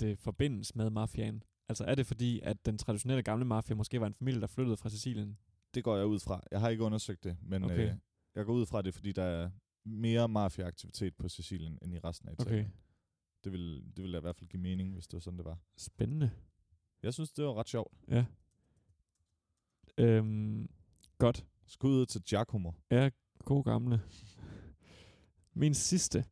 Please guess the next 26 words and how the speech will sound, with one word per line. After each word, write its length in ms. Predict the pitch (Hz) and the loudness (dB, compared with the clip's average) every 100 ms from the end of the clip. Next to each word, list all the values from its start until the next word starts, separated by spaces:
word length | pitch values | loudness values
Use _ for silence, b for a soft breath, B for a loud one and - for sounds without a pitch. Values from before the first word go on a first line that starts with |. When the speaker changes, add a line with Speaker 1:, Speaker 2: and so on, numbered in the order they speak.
| _ _ _ _ _ _ _ - | _ _ _ _ _ _ _ -2
Speaker 1:
her, 280 | 123 110 107 - _ - | 2 4 2 -6 _ 4
det 160 | 127 120 | 6 6
er, 300 | 110 107 123 | 6 4 2
øh, 420 | 127 - - - - - - - - - - b b b b b _ _ _ _ _ _ _ _ _ - | 0 -2 -2 -4 -6 -6 -6 -6 -18 -20 -20 b b b b b _ _ _ _ _ _ _ _ _ 4
jeg 100 | 123 | 6
nævnte 340 | 120 123 143 | 8 6 4
sidste 280 | - 127 - | 2 2 4
gang, 260 | 107 104 98 | 2 2 2
da 60 | |
vi 120 | 104 101 | 2 2
optog, 440 | - - 101 104 | 2 2 0 0
da 40 | 110 | -2
vi 100 | 101 | 0
sad 220 | - 113 | 2 2
på 100 | - | 2
vores 220 | - 107 | 0 -2
bænk 260 | - 123 110 | 2 0 2
i 40 | |
Barcelona, 540 | 101 104 104 107 107 110 b b b b b _ _ _ | 0 0 2 2 4 2 b b b b b _ _ _
at, 280 | - 104 104 | 2 4 6
øh, 260 | 104 101 - _ - | 4 4 0 _ 4
jeg 120 | 107 | 4
siger 320 | - 110 117 | 6 6 6
vanvittig. 680 | 104 110 120 143 117 101 - - _ _ _ _ _ _ _ _ _ _ _ _ - | 4 2 2 2 2 0 -2 -10 _ _ _ _ _ _ _ _ _ _ _ _ 2
Ordet 320 | 143 107 101 | 4 4 4
vanvittig, 460 | 110 123 117 101 | 2 4 2 2